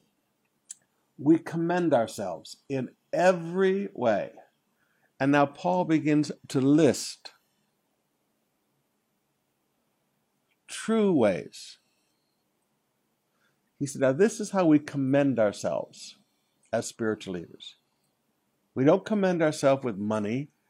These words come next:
and fame and advertising and marketing. He said, "Let me, let me tell you," he said, "we don't have celebrities' endorsement."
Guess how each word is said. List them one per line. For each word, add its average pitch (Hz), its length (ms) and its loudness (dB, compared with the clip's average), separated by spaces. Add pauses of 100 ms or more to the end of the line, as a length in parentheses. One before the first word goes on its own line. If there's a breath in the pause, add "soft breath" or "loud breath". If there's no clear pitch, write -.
(160)
and 117 160 -8
fame 117 720 -2 (460 soft breath)
and 117 160 -8
advertising 104 1000 -4
and 110 160 -8
marketing. 98 560 -8
He 117 100 -16
said, 113 200 -10
"Let 175 180 -4
me, 185 260 -6 (540 soft breath)
let - 180 -8
me - 60 -4
tell 165 180 -6
you," 117 100 -2
he 117 120 -8
said, 120 140 -8
"we 143 100 0
don't 180 100 -4
have 170 180 -2
celebrities' 135 840 2
endorsement." 110 800 -6